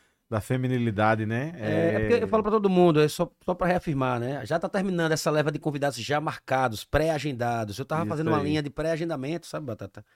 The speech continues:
Speaker 2: Que eu fa-, comecei a fazer antes mesmo do podcast entrar no ar. Quando eu trocava ideia com, com, com, com o Brodinho, eu disse, "Brodinho, podcast, vamos fazer, não vamos, vamos, vamos, vamos."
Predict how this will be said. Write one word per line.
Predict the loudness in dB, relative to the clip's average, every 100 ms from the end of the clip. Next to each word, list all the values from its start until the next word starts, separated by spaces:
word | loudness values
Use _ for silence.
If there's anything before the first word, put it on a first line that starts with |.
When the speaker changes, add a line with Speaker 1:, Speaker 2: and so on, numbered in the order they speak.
| _ _
Speaker 2:
Que | -14
eu |
fa-, | -14 -8
comecei | -4 -2 -2
a |
fazer | -4 -2 0
antes | 0 -2 -2
mesmo | -2
do | -2
podcast | -6 -8 -8 -8
entrar | -6
no | -6
ar. | -6
Quando | -6 -6
eu | -8 -6
trocava | -4 -2 -4
ideia | -4
com, | -6 -14 _
com, | -10 -10
com, | -6 -6 -6
com | -8
o |
Brodinho, | -4 -4 -4 -6
eu | -6
disse, | -8
"Brodinho, | -8 -6 -6
podcast, | -6 -8 -10
vamos | -8 -8
fazer, | -8 -8
não | -8 -8
vamos, | -8 -8
vamos, | -8 -8 -8
vamos, | -8 -8 -6
vamos." | -6 -8